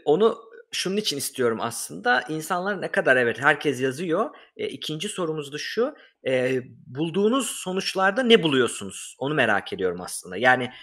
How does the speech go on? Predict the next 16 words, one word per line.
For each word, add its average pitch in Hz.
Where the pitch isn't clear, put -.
e, 131
bulduğunuz 180
ne 247
çıkıyor? 120
Genelde 156
sonuç 180
ne 165
çıkıyor? -
Şimdi 160
öyle 175
bir 185
geyik 196
var 139
Hamdi 107
abi. 104
Yani 135